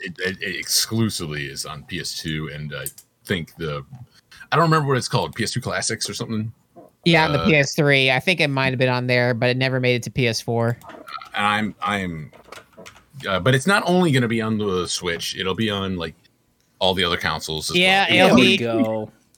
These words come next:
Speaker 3: Much better.
Speaker 2: Including what?
Speaker 1: Including Steam.
Speaker 2: Yeah, Steam, and also the platform Klonoa was always meant to be on, the Xbox. The
Speaker 1: <laughs>
Speaker 2: bow! The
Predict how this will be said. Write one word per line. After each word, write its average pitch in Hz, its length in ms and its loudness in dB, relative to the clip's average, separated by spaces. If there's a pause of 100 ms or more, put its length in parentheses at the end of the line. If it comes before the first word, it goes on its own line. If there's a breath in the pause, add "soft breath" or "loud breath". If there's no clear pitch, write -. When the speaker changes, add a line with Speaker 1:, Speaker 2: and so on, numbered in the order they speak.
(440)
Speaker 3:
Much 143 260 -8
better. 92 300 -12 (600)
Speaker 2:
Including 175 420 2
what? 170 300 2 (720)
Speaker 1:
Including 156 300 2
Steam. - 460 0 (840)
Speaker 2:
Yeah, 185 220 6
Steam, 196 520 2
and 220 260 4
also 196 540 4
the 151 140 -2
platform 202 540 2
Klonoa 180 240 2
was 160 120 4
always 175 240 4
meant 175 140 2
to 156 40 -6
be 165 160 4
on, 160 180 2 (100)
the 302 260 10
Xbox. 165 1080 4 (160)
The 202 140 8
Speaker 1:
<laughs> 143 80 2
Speaker 2:
bow! 269 720 6 (280 loud breath)
The 269 140 6